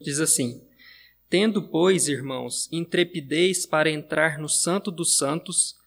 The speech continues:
pelo sangue de Jesus, pelo novo e vivo caminho que ele nos consagrou pelo véu, isso é, pela sua carne,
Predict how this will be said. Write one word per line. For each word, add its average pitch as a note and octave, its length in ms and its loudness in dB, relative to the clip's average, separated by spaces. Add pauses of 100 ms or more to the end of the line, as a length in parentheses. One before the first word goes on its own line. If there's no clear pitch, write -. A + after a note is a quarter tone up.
(160)
pelo F3 240 0
sangue G3 460 0
de F#3 120 -4
Jesus, C3 760 -4 (320)
pelo D3 240 -2
novo F#3+ 600 0
e D#3+ 140 -4
vivo G3 380 -4
caminho D#3+ 500 -4
que D#3 240 -4
ele D#3+ 160 -2
nos D#3 260 -6
consagrou F3+ 680 -2
pelo F3 300 -4
véu, B2+ 440 -4 (220)
isso E3+ 380 0
é, B2 240 -2 (320)
pela D3+ 200 0
sua G3 300 0
carne, C3 480 -6